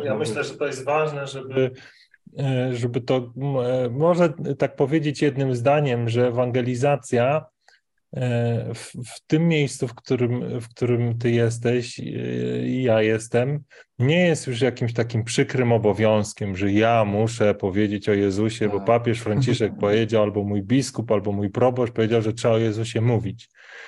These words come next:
Speaker 2: To jest po prostu tak naturalne jak oddychanie. To jest,
Speaker 1: Tak.
Speaker 2: to jest po prostu, wiesz, że masz dobrą nowinę, którą, którą,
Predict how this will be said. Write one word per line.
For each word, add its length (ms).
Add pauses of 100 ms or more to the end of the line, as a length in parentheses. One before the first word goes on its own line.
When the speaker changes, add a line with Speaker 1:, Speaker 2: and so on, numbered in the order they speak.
(300)
Speaker 2:
To 100
jest 120
po 80
prostu 400
tak 380
naturalne 560
jak 180
oddychanie. 760 (1040)
To 100
jest, 160
Speaker 1:
Tak. 120 (400)
Speaker 2:
to 100
jest 280
po 60
prostu, 500
wiesz, 280
że 160
masz 400 (400)
dobrą 440
nowinę, 720
którą, 1040
którą, 640